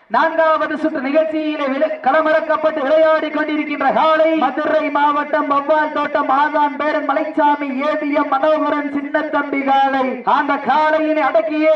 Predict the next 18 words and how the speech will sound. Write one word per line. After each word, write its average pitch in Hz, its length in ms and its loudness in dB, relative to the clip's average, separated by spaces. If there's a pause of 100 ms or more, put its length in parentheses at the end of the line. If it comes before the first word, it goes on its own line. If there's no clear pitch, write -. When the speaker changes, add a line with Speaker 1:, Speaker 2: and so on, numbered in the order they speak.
(160)
Speaker 1:
தீர்வோம் 302 440 -2
என்ற 302 180 0
ஒரே 302 340 2
நோக்கத்தோடு 311 760 2
வலம் 294 280 2
வந்து 311 260 0
கொண்டிருக்கின்ற 294 720 -2
வீரர்கள். 311 640 2
Speaker 2:
மதுரை 311 480 2
மாவட்டத்திற்கு 311 840 0
சென்ற 302 320 -2
இடமெல்லாம் 311 600 0
சிறப்பு 311 380 2
பெயரினை 311 520 0
தட்டி 311 280 -2
வலம் 302 260 0
வந்து 302 240 -2
கொண்டிருக்கின்ற 294 720 -2